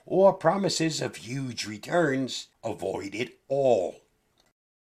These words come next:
Here are some tips to avoid holiday scams or fraud. Most importantly, use common sense.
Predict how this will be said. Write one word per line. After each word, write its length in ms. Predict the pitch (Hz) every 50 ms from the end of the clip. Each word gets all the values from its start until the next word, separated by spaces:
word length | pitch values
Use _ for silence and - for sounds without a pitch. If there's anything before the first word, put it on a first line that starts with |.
| _ _ -
Here 160 | 131 131 135
are 60 | 139
some 220 | 135 - 151 139 135
tips 400 | - - 233 220 220 - - -
to 200 | - 220 202 -
avoid 420 | 202 180 151 151 160 170 170 156
holiday 500 | - - 123 143 143 147 143 156 151 151
scams 680 | 135 - - - 117 110 113 110 110 113 117 110 - - _
or 200 | - - 135 131
fraud. 640 | 120 - - - 147 147 127 107 92 85 - - - - _ _ _ -
Most 280 | 165 185 190 170 - -
importantly, 960 | 170 165 165 190 202 226 220 - 147 156 147 139 170 190 196 185 185 202 208 139
use 540 | 143 147 180 190 202 202 202 175 - - - _ -
common 560 | - - 107 107 104 113 120 120 123 120 -
sense. 760 | - - - - 127 113 101 - - - - - - - -